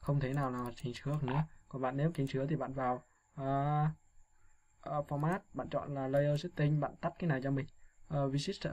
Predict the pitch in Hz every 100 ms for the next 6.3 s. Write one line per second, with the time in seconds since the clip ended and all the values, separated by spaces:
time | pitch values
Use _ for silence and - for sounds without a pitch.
0 | 151 151 143 143 135 127 131 143 135 -
1 | 156 160 151 135 143 156 156 135 143 135
2 | 131 143 180 160 - _ _ - 147 139
3 | 147 - - - - - - 147 131 131
4 | 143 135 139 147 131 143 143 165 170 165
5 | 151 160 160 143 131 135 143 160 156 131
6 | 135 135 127